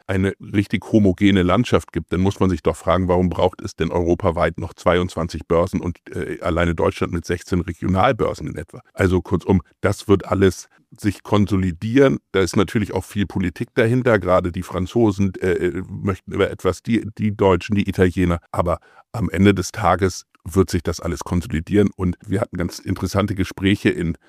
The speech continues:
in Frankfurt. Ich musste mir überlegen, eine, eine Bank oder ein Asset Manager wie J P Morgan, die haben ein I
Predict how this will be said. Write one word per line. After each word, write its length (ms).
in 140
Frankfurt. 560
Ich 60
musste 260
mir 80
überlegen, 400
eine, 380
eine 220
Bank 400
oder 160
ein 120
Asset 220
Manager 460
wie 60
J 280
P 140
Morgan, 440
die 160
haben 340
ein 360
I 180